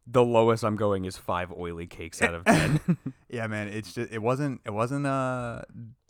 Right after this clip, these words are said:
Speaker 2: it wasn't nearly what I thought it was gonna
Speaker 1: No.
Speaker 2: be, and, and it wasn't nearly as compelling
Speaker 1: No.
Speaker 2: as I thought. And it's crazy 'cause this movie has, like, a ninety-something percent on Rotten Tomatoes.
Speaker 1: Yeah, and I think it was nominated for, like, a few awards in two thousand nineteen.
Speaker 2: Mm, and,
Speaker 1: But,
Speaker 2: like,
Speaker 1: like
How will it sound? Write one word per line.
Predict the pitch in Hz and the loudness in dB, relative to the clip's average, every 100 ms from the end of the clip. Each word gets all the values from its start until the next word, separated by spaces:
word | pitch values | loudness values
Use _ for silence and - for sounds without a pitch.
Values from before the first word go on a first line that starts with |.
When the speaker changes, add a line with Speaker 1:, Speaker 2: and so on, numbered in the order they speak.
| _ _ _ - | _ _ _ -18
Speaker 2:
it | 101 101 | -14 -6
wasn't | 117 135 139 - _ _ _ - | -6 -4 -6 -8 _ _ _ -8
nearly | 113 120 131 | -2 2 4
what | 127 117 | 4 4
I | |
thought | 113 117 | 6 4
it | 117 | 4
was | 120 | 0
gonna | 110 82 | 0 -2
Speaker 1:
No. | |
Speaker 2:
be, | 101 107 123 | -2 0 0
and, | 120 110 104 - | 0 0 -4 -4
and | 107 | -4
it | 98 | -2
wasn't | 110 110 117 107 | -2 0 -4 -4
nearly | 110 107 113 117 | -4 -2 0 2
as | 107 | 0
compelling | - 104 - 120 90 - - | -2 -6 0 0 0 -8 -12
Speaker 1:
No. | 107 95 82 | -8 -6 -4
Speaker 2:
as | 107 | -4
I | 104 | -4
thought. | 107 104 | -2 0
And | 104 | 0
it's | 117 | -4
crazy | - 143 165 120 | 0 0 2 -2
'cause | 113 | -2
this | 107 | -2
movie | 131 143 | -4 0
has, | 113 113 | 0 0
like, | 113 | -2
a | 101 | -4
ninety-something | 101 98 110 110 113 110 | -6 -4 -4 -4 -4 -6
percent | 107 113 101 | -6 -6 -4
on | 101 | -4
Rotten | 101 101 | -4 -6
Tomatoes. | 98 98 - 117 | -10 -10 -8 -4
Speaker 1:
Yeah, | 104 87 - | -4 -6 -6
and | 143 | -2
I | 147 | -2
think | - 233 | 0 -2
it | 403 - | -2 -6
was | 113 139 131 - | -4 -2 -2 -4
nominated | 95 131 202 90 90 90 | -4 -2 -2 -4 -6 -8
for, | 104 | -8
like, | 98 | -8
a | 95 | -6
few | 117 | -4
awards | 101 92 139 127 | -2 -2 -2 -4
in | 92 | -8
two | 98 | -8
thousand | 87 87 | -10 -10
nineteen. | 85 80 - 82 | -12 -12 -12 -8
Speaker 2:
Mm, | 131 123 110 110 - - | -6 -6 -8 -12 -18 -10
and, | 123 117 | -8 -4
Speaker 1:
But, | |
Speaker 2:
like, | 113 | -6
Speaker 1:
like | 107 | -6